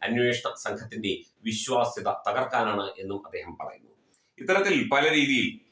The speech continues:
ചില സി പി എം നേതാക്കളൊക്കെ തന്നെ എസ് ഐ ടിയിൽ ഇടപെട്ടുകൊണ്ട് പലതരത്തിലുള്ള പരിപാടികളും ഒക്കെ തന്നെ നടത്തിക്കൊണ്ടിരിക്കുകയാണ് എന്നുള്ള സംശയം നേരത്തെ തന്നെ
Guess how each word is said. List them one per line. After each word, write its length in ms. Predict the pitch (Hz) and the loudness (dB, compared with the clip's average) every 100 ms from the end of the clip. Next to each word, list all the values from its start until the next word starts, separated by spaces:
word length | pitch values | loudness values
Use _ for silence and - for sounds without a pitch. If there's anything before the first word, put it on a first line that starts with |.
| _ _ _ - | _ _ _ -4
ചില 220 | 113 104 | 0 0
സി 240 | - 117 | 0 -4
പി 100 | 113 | 0
എം 120 | 120 113 | 0 2
നേതാക്കളൊക്കെ 680 | 110 107 - 101 - 92 | 2 0 0 -2 -2 -4
തന്നെ 120 | 90 92 | -6 -6
എസ് 280 | - - | -8 -4
ഐ 120 | 101 98 | -2 -2
ടിയിൽ 260 | 95 92 92 | -6 -10 -8
ഇടപെട്ടുകൊണ്ട് 580 | 95 98 98 92 87 | -6 -6 -6 -10 -10
പലതരത്തിലുള്ള 800 | 90 92 95 90 90 90 90 82 | -6 -4 -2 -2 -4 -4 -4 -4
പരിപാടികളും 640 | 82 82 87 85 82 80 85 | -6 -4 -4 -4 -8 -10 -10
ഒക്കെ 220 | - - | -10 -10
തന്നെ 140 | 82 - _ - - | -10 -14 _ -20 -6
നടത്തിക്കൊണ്ടിരിക്കുകയാണ് 1300 | 101 107 110 117 110 98 95 92 104 98 92 101 92 - 101 | 0 0 0 -2 -2 -2 -4 -6 -6 -2 0 0 -2 -6 -10
എന്നുള്ള 240 | 90 90 | -10 -8
സംശയം 460 | - 120 127 - - _ | -2 0 0 -2 -6 _
നേരത്തെ 460 | 107 123 120 104 92 | 0 0 0 -2 -2
തന്നെ 220 | 90 76 | -4 -6